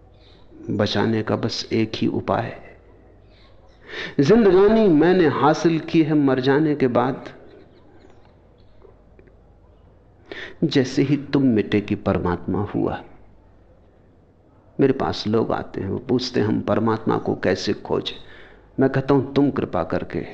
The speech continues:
मत खोजना, नहीं तो परमा बचता ही, परमात्मा बचता ही चला जाएगा। तुम जहां-जहां जाओगे, उसे न पाओगे, क्योंकि तुम्हारी मौजूदगी ही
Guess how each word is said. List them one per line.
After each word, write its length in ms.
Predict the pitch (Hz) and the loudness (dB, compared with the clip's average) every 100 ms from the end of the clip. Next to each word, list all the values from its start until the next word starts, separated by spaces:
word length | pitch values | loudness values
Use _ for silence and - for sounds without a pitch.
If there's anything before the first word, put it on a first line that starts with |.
| - | -8
मत 240 | 104 117 | -6 -6
खोजना, 440 | - - 123 - - - - - - - - - - - - - - - | -4 -2 0 -2 -8 -12 -20 -20 -20 -20 -20 -20 -20 -20 -20 -20 -20 -2
नहीं 160 | 117 131 | 2 4
तो 100 | 120 | 2
परमा 380 | - 127 135 113 | 2 4 4 4
बचता 440 | 95 113 - - | 2 -2 0 0
ही, 180 | 110 123 - | 2 0 -2
परमात्मा 460 | 113 113 131 120 98 | 0 2 2 0 -2
बचता 400 | 90 98 - - | 0 -4 -2 -2
ही 120 | 123 | 0
चला 220 | 131 - | 0 -2
जाएगा। 500 | - - - - - - - - - - | -2 -2 -4 -6 -12 -20 -20 -20 -20 -6
तुम 160 | - 135 | 2 4
जहां-जहां 540 | 120 123 147 139 143 | 4 4 4 4 4
जाओगे, 400 | 127 123 143 143 | 4 4 4 4
उसे 300 | 135 123 127 | 2 2 2
न 120 | 143 147 | 2 2
पाओगे, 440 | - - - - - - - - - - - - - | 0 0 -2 -8 -18 -20 -20 -20 -20 -20 -18 -4 2
क्योंकि 200 | 175 185 | 2 2
तुम्हारी 520 | 180 139 139 151 165 | 2 2 4 4 4
मौजूदगी 840 | 131 101 101 - 139 - - 117 | 4 2 0 0 -2 -4 -4 -2
ही 300 | 101 117 - | -2 -4 -6